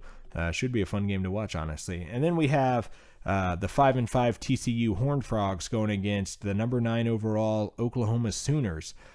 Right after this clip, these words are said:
Uh, again, Jalen Hurts, three thousand yards passing, twenty-eight touchdowns,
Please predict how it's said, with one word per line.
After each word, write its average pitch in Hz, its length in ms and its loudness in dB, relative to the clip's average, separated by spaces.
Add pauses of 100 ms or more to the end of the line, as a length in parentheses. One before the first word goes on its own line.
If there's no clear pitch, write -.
(240)
Uh, 90 360 -2 (100)
again, 117 320 0
Jalen 135 340 6
Hurts, 127 320 4
three 135 240 2
thousand 117 320 4
yards 101 240 0
passing, 127 440 2
twenty-eight 107 460 0
touchdowns, 117 640 -2